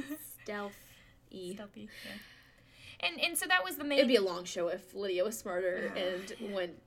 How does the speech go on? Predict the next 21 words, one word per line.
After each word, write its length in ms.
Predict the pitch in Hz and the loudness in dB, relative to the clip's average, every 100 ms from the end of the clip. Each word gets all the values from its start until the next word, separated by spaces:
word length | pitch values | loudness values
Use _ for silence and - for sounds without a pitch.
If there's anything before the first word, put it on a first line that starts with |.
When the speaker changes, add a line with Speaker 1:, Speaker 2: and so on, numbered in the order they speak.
| - - 196 | -18 -12 0
Speaker 2:
right 220 | 180 165 | 0 0
to 60 | 202 | -4
Victoria. 680 | 190 - 180 170 170 175 185 - - - | -8 -6 -6 -6 -6 -8 -10 -14 -20 -10
But 120 | 269 | -6
Victoria, 400 | 277 320 311 240 220 - | -4 0 2 2 0 -10
in, 300 | - 254 269 | -4 -2 0
in, 240 | 240 226 208 | 0 -2 -4
in 160 | 220 | -4
the 180 | 208 170 | -2 -2
end, 160 | 151 156 | -4 -8
Victoria 320 | 180 - - - | -14 -14 -14 -14
would 100 | - | -16
have 120 | - - - - | -18 -20 -20 -20
caught 240 | - - | -16 -14
on. 200 | 65 - - | -14 -14 -10
Speaker 1:
Probably. 260 | 202 - | -8 -6
Speaker 2:
She's 160 | - 196 | -8 -8
smart 240 | 202 - | -8 -10
enough. 240 | - - - | -10 -12 -2
Speaker 1:
And 160 | 285 269 | 0 0
she, 300 | 330 302 | -2 -2